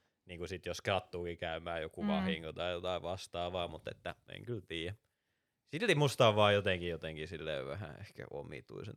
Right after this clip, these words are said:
Speaker 1: tuntusta, jos alkaa syömään <laughs> jotain e-pillereitä.
Speaker 2: Mut onkohan se just niinku siitä toisaalta, niinku, et ymmärrettävää, jos niinku meil naisille on siitä niin kauan puhuttu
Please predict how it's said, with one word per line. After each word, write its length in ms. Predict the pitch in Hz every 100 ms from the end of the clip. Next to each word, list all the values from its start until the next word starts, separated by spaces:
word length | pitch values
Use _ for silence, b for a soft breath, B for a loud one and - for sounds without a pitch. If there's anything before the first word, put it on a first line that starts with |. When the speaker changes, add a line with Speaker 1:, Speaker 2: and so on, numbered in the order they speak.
| -
Speaker 1:
tuntusta, 440 | 50 - - -
jos 120 | 104
alkaa 280 | 53 - -
syömään 540 | - 143 151 165 208 175
<laughs> 0 | 151
jotain 360 | - 117 95
e-pillereitä. 680 | 95 87 92 90 92 92 95
Speaker 2:
Mut 140 | 226
onkohan 380 | 214 247 269 330
se 100 | 285
just 240 | 247 247 -
niinku 300 | 214 208 202
siitä 400 | 208 214 190 165 _ 190
toisaalta, 500 | 175 170 170 170 170
niinku, 360 | 160 160 180
et 140 | 160 - _
ymmärrettävää, 680 | 175 175 165 175 - 170 156
jos 140 | 170
niinku 340 | 185 175 180 185
meil 400 | 190 190 190 - -
naisille 520 | 170 185 226 220 190 180
on 120 | 180
siitä 240 | 185 180
niin 220 | 190 190
kauan 340 | 185 170 170 175
puhuttu 640 | 180 175 156 _ - 190